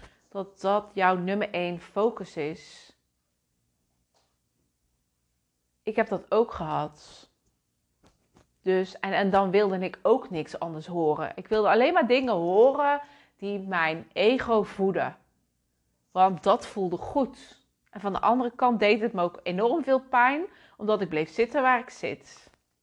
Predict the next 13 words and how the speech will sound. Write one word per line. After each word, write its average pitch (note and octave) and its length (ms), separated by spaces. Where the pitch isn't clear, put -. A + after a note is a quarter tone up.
Maar A3 760
dat A3+ 240
is C#4 340
de - 140
essentie A3 720
niet G3+ 300
van F#3+ 180
het F#3 160
tweelingzielproces. F3+ 1040
Dat F3+ 200
is C#4 440
niet B3+ 580
de G#3 100